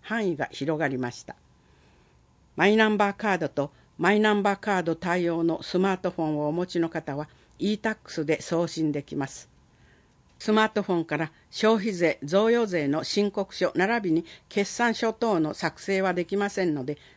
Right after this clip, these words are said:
作成される方はパソコンをご利用ください。e-taxホームページ、ダブリューダブリューダブリュードットイーハイフンティーエーエックスドットエヌティーエードッ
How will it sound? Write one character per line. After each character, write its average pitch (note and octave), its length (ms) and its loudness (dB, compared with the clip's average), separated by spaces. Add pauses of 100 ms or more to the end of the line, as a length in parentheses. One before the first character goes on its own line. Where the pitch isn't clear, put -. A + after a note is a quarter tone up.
作 - 260 -2
成 G#3 200 0
さ G3 140 -2
れ G3+ 120 0
る F3 80 -6
方 C#3+ 300 -6
は - 180 -4
パ E3+ 140 -4
ソ G#3+ 120 -2
コ A3 160 -6
ン G#3 120 -4
を G3+ 160 -6
ご C#3 100 -4
利 C#3+ 140 -2
用 D3 140 0
く C#3+ 100 -12
だ C#3+ 120 -6
さ - 140 -10
い。 - 80 -10 (840)
e-tax G#3+ 640 -2
ホ F3 200 0
ー F3 40 2
ム E3 140 0
ペ D#3 240 0
ー B2 40 -4
ジ、 C3+ 160 -14 (580)
ダ F3+ 80 2
ブ G3+ 140 -2
リ G#3+ 80 4
ュ G3+ 60 6
ー - 20 4
ダ F#3+ 160 2
ブ F#3 100 -2
リ F#3+ 80 0
ュ F3+ 80 2
ー E3 40 -2
ダ F#3 140 2
ブ F3 100 -2
リ D#3 40 -2
ュ C#3 200 -2
ー - 20 -6
ド D#3+ 120 -2
ッ E3 60 -6 (140)
ト D#3+ 180 -4 (420)
イ A3 200 2
ー G#3 40 2
ハ G#3 180 -2
イ A3 60 -2
フ D3 200 -8
ン C3 120 -6 (120)
テ G#3 100 -6
ィ G#3+ 140 2
ー - 20 4
エ G#3+ 40 4 (100)
ー G3 100 4
エ G#3 40 4
ッ G#3 120 -4
ク - 80 -18
ス B2+ 180 -8
ド E3 100 -4
ッ - 40 -10 (140)
ト - 160 -6 (260)
エ F#3 80 4
ヌ A3+ 160 2
テ - 140 -10
ィ G#3 160 -2
ー F#3+ 100 0
エ - 40 0
ー B2+ 60 -8
ド D3+ 100 -4
ッ - 60 -10